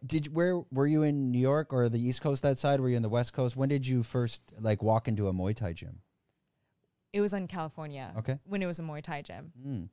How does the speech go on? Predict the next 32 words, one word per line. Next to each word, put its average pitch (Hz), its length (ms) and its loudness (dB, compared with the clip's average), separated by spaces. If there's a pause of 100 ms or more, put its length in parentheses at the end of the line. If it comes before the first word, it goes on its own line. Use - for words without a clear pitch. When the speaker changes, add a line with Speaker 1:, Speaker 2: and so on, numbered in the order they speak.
Speaker 2:
Yeah. 160 320 -6 (460)
Speaker 1:
And 135 140 0
this 165 160 0
was 170 140 0
Speaker 2:
California. 147 60 -10
Speaker 1:
from 165 160 2 (280)
your, 131 120 0
you 127 40 2
said 151 180 0
it 151 40 0
was 135 140 -2
your 117 100 -2
sister's 170 420 -6
side, 170 320 2
like, 120 180 -2
introducing 123 540 -4
you 113 80 -2
to 110 80 -4
the 104 80 -8
cardio, 127 440 0
"Hey, 120 140 0
come 110 200 -4
check 107 220 -2
this 101 200 -6
out." 147 300 0 (580)
Were 131 120 0
you 151 180 8
ini-, 156 480 4
immediately, 143 720 6
were 127 100 6
you 120 140 6
hooked? - 460 -4